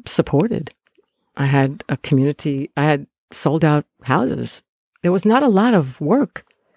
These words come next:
to be seen in the popular culture realm. We weren't visible. We weren't being depicted in any kind of positive way. So to put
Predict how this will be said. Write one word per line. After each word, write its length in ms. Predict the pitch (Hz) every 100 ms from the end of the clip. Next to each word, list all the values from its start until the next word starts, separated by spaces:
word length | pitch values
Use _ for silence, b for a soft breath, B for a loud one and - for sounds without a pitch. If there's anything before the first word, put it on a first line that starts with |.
| _
to 100 | -
be 140 | 160 156
seen 400 | - 170 196 139
in 140 | 139
the 80 | 135
popular 580 | - - 151 160 131 123 -
culture 540 | - 165 - 127 123 _ _ _ _ _ -
realm. 420 | 143 120 120 127 - _ _ _ _ _ _ _
We 120 | - 156
weren't 320 | 151 165 170
visible. 460 | 131 226 - 139 -
We 120 | 131
weren't 260 | 135 131 -
being 220 | 143 135
depicted 500 | 139 - 156 156 131
in 140 | 131
any 180 | 127 127
kind 220 | - 123
of 80 | 117
positive 440 | - 131 135 127
way. 180 | 135 175
So 160 | - 139
to 60 |
put 220 | 135 160